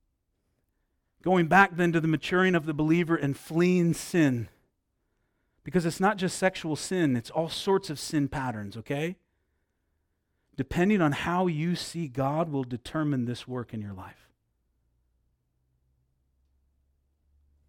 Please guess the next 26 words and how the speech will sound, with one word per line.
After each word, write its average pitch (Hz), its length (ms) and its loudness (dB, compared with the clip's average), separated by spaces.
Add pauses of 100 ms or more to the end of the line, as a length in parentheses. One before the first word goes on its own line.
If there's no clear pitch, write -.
(760)
God's 143 340 -2
grace 131 760 -2 (920)
and 123 140 -6
his 113 240 -6
love 131 400 0
is 131 160 -2
the 123 240 -4
only 151 400 2
thing 123 400 -4 (960)
that 120 140 -12
can 127 200 -6
overcome 120 520 -4
your 107 100 -8
sin 104 240 -10
and 92 100 -10
shame. 87 280 -14 (800)
It's - 120 -12
the 143 200 -4
only 156 260 4
thing. 135 300 -2 (200)
And 131 120 -2
so 147 160 0
if 135 100 -6
you've 156 240 -2
convinced 170 480 0
yourself, 120 320 -6